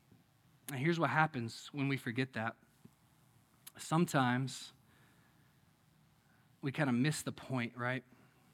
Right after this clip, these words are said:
And the church stops looking like a body, stops looking like a family, stops looking like a community, and it starts to look like a place where we just go to eat, like a restaurant,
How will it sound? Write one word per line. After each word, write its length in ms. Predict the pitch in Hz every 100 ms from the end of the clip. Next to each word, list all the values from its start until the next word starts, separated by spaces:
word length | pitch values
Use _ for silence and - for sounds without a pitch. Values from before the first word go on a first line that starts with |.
| _ _ _ _ - - _ _ - -
And 100 | 135
the 40 |
church 320 | 127 165 151
stops 400 | - 147 139 - - 160
looking 400 | 160 156 147 139
like 240 | 143 139
a 40 |
body, 380 | 117 131 131 127
stops 300 | 113 139 -
looking 260 | 147 147 147
like 160 | 135
a 60 | 131
family, 360 | - 135 131 127
stops 300 | 151 147 151
looking 260 | 156 147
like 180 | 143 131
a 40 | 131
community, 440 | 143 139 135 131
and 60 | 127
it 60 |
starts 220 | - 151 -
to 80 |
look 220 | 143 147 151
like 260 | 135 127 - - - - _ _ _ _
a 60 | 131
place 280 | - 139 143
where 80 |
we 100 | 135
just 200 | 139 131
go 120 | 151 131
to 160 | 120
eat, 240 | 131 143 156
like 160 | 123
a 80 | 117
restaurant, 560 | 113 123 - 143 143